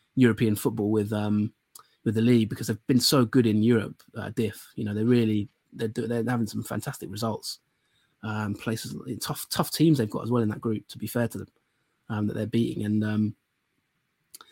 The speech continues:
but they just sort of, I think that fatigue is affecting them. In the, in the derby this weekend just gone,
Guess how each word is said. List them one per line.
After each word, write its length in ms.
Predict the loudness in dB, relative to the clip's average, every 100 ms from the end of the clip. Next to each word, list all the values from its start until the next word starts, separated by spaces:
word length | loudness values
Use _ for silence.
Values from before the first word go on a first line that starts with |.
| _
but 100 | -4
they 60 | 2
just 320 | 4 4 0
sort 200 | -2 -2
of, 80 | -6 -6
I 60 |
think 200 | 2 4
that 220 | 4 -2 -8
fatigue 380 | 2 8 8
is 100 | 6
affecting 360 | 2 -2 0 0
them. 220 | 2 0 2
In 100 | 2
the, 160 | 2
in 100 | 4 4
the 60 |
derby 280 | 6 6 6
this 240 | 4 0
weekend 300 | 0 0 0
just 140 | -2 -2
gone, 260 | 0 0